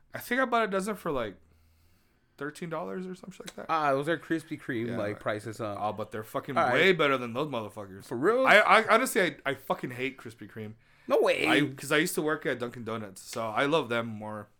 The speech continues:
Speaker 1: over Krispy Kreme.
Speaker 2: All right,
Speaker 1: And they're
Speaker 2: all right.
Speaker 1: completely different.
Speaker 2: David, we can agree to disagree.
Speaker 1: <laughs> They're, we're com-, they're completely different though. So at the same time, uh, they're not really the, like, the same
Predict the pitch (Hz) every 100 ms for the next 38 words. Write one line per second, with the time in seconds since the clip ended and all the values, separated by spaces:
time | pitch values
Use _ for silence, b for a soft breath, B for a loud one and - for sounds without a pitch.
0 | _ - _ _ _ 135 135 123 113 -
1 | 110 104 - 92 _ _ _ _ _ _
2 | _ 185 180 143 170 147 190 - 185 175
3 | 180 165 143 123 120 101 - 170 175 151
4 | 156 185 180 131 156 151 135 131 135 110
5 | - 226 220 254 240 - - - - -
6 | - 180 180 156 170 185 233 190 175 180
7 | 180 160 175 170 147 143 147 120 127 120
8 | 113 110 127 120 120 - 123 120 131 123
9 | 123 b b b b b b b - 113
10 | 107 - - 117 120 123 117 120 117 113
11 | 107 101 104 110 _ - 110 117 - 110
12 | 110